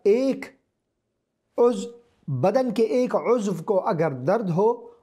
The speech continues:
और अगर हम कहें कि वो दर्द मुझे महसूस नहीं होता, तो शायद हम अपने आप को आदमी ना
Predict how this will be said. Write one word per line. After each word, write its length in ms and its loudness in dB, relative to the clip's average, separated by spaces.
और 140 2
अगर 260 0
हम 220 0
कहें 300 -2
कि 160 -2
वो 260 2
दर्द 300 0
मुझे 380 -2
महसूस 680 -2
नहीं 300 0
होता, 320 0
तो 80 0
शायद 400 2
हम 300 -2
अपने 240 -2
आप 260 0
को 120 -2
आदमी 600 -2
ना 400 -2